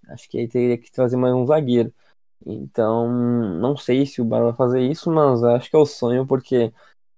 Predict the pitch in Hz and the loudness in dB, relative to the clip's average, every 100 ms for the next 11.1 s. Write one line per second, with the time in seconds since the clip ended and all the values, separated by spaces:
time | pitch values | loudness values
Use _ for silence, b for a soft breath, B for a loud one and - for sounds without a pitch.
0 | _ _ - 127 127 127 127 117 117 120 | _ _ -4 0 2 2 2 4 2 0
1 | - 117 120 123 - 123 120 120 117 120 | 0 0 2 -2 -2 -4 0 0 2 2
2 | 117 117 120 127 120 120 117 127 120 123 | 2 2 0 2 4 2 2 -2 0 0
3 | 120 120 117 - - - 113 - 117 117 | 2 0 0 -4 -6 -6 -8 -4 -2 -2
4 | 127 135 - - 120 117 117 120 117 120 | -4 -12 -16 -8 -4 0 2 2 2 -2
5 | 117 120 131 120 117 123 120 139 - 117 | 0 -2 0 0 2 2 4 2 2 -6
6 | 107 - - _ B B B B B _ | -6 -12 -20 _ B B B B B _
7 | _ _ - 135 156 170 143 135 135 - | _ _ -10 -2 4 6 6 6 2 0
8 | 123 135 131 - 127 127 120 127 127 123 | 0 2 0 0 2 2 4 4 2 2
9 | 143 180 - 143 147 139 135 143 - _ | 0 0 0 -2 4 2 2 -2 -4 _
10 | _ - 127 127 117 127 - 123 120 - | _ -2 0 0 0 -4 0 0 0 0
11 | 135 | -4